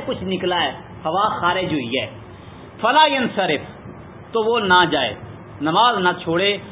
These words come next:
حَتَّى يَسْمَعَ صَوْتًا أَوْ يَجِدَ رِيحًا، حتیٰ کہ وہ آواز سنے یا بو پا لے۔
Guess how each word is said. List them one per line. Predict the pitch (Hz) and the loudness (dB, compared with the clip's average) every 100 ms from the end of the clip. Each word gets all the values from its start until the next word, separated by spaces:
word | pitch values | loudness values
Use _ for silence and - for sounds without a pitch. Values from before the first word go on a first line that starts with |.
| - | -2
حَتَّى | 262 277 - 233 226 220 | 0 0 0 4 4 2
يَسْمَعَ | 277 - 220 220 208 180 | -2 -4 0 2 2 2
صَوْتًا | - 233 269 269 302 294 - | 0 0 0 -2 -2 -2 0
أَوْ | 262 | -2
يَجِدَ | 226 240 233 240 | 0 0 0 0
رِيحًا، | 269 269 170 165 - - - - - - | 0 0 2 2 0 -6 -14 -16 -10 -2
حتیٰ | 214 208 254 240 | -2 0 0 2
کہ | 226 208 | 0 0
وہ | 208 226 - | 0 0 0
آواز | 180 175 202 240 233 | 0 2 2 0 -2
سنے | 208 208 214 | -4 -2 -4
یا | 190 185 214 233 - - - - 160 | 0 0 0 -2 -12 -16 -16 -12 -2
بو | 254 277 269 | 0 0 0
پا | 160 143 | 0 0
لے۔ | 127 131 135 | 0 0 0